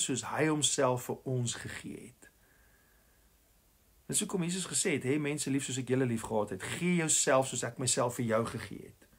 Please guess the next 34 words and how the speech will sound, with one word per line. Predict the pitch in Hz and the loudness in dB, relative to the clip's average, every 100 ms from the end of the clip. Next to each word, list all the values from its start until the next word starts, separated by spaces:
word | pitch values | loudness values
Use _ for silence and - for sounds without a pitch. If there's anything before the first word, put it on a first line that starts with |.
| - - - - - - _ _ | -20 -20 -20 -20 -20 -20 _ _
Gee | - - 202 | -12 -4 -2
jouself. | 113 - 60 - _ _ _ _ _ _ _ _ _ _ _ _ _ _ _ _ - | -2 -4 -10 -14 _ _ _ _ _ _ _ _ _ _ _ _ _ _ _ _ -6
En | |
dis | 254 | -2
'n | 247 | 2
saak | - 269 254 | 8 10 8
tussen | 254 269 | 4 0
jou | 277 | 0
en | 294 | 0
die | 302 | 0
Here. | 226 | -2
Praat | - - 175 196 | 0 2 2 0
met | 233 | -6
die | 247 | -4
Here. | 254 240 - _ _ _ - | -4 -6 -10 _ _ _ 4
Vra | 214 226 | 12 12
vir | 226 | 12
die | 247 | 10
Here | 247 214 | 10 12
waar | 226 269 175 - - - | 12 12 12 8 -12 -4
en | - 190 | 6 10
hoe | 247 302 220 127 | 12 12 12 10
en | 156 170 | 6 12
wanneer. | 269 294 247 131 101 - - - - - - - - - | 12 12 12 12 6 0 -2 -2 -16 -20 -20 -20 -20 -14
Moenie | 110 110 131 214 233 233 226 220 - - _ _ _ | -10 -2 6 10 10 8 8 4 -4 -20 _ _ _
op | 135 - | -2 2
dit | 147 147 - - - | 4 4 2 -18 -10
wat | - 143 | -2 -2
God | - - 131 - - - - | -2 -2 -2 -4 -18 -20 -12
vir | - 131 | -4 -2
jou | 120 | -2
gee | - 120 - - - - - - | -4 -6 -6 -10 -20 -20 -20 -10
sit | - - 190 - - | -2 0 0 -2 -14
nie. | - | -14